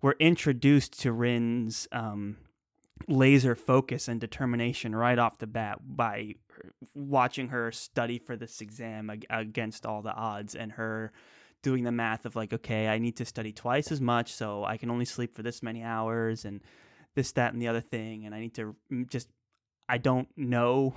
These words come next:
I don't understand these books, they're boring, so I'll just have to memorize every word of the books, and, you know, things like that. Like, she'll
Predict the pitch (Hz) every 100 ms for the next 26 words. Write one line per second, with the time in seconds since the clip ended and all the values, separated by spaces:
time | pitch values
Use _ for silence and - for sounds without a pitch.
0 | - 165 131 143 131 131 - 123 120 139
1 | 151 135 160 156 - 117 113 117 135 151
2 | 160 - 117 113 135 117 113 113 110 110
3 | 101 107 123 117 107 107 104 101 98 117
4 | 110 110 104 - 123 - 165 151 - 165
5 | 143 123 135 113 117 113 - 135 127 120
6 | 123